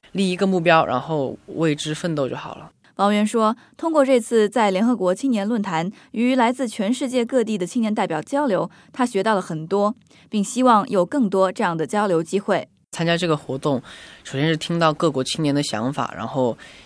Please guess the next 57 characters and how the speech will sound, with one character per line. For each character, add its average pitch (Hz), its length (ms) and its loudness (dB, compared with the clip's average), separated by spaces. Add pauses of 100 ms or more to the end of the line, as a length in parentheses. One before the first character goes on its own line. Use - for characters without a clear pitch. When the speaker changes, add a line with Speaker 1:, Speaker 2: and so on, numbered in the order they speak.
Speaker 1:
也 107 480 -2 (100)
就 - 140 -4
是 - 140 -10
更 147 200 -2
加 143 160 2
强 113 220 -4
了 110 100 -2
心 135 200 -4
里 120 80 0
面 110 200 -2
一 123 60 -2
种 113 180 -6
说 110 320 0 (360)
要 120 280 2 (360)
通 147 160 -2
过 143 80 2
自 156 160 -6
己 139 80 -2
的 110 100 0
力 131 160 0
量 113 240 -2
去 123 220 -8
帮 131 320 0
助 131 280 -4 (360)
祖 110 200 -6
国 107 220 0
改 110 240 -6
善 123 240 -4
一 117 80 -2
些 117 340 -2 (220)
现 147 160 -2
在 135 100 2
不 143 120 -4
好 82 160 -4
的 85 80 -2
现 151 240 -2
状。 151 260 0 (220)
虽 - 160 -6
然 147 100 0
可 123 100 -6
能 110 80 -2
现 147 180 -4
在 139 120 0
力 143 80 0
量 131 180 0
不 147 120 -14
是 - 80 -10
这 156 80 -4
么 143 100 -2
大， 147 260 0 (320)
各 180 180 4
国 123 180 2
之 147 160 -2
间 156 200 0
的 127 220 4
交 139 260 4
流 107 280 2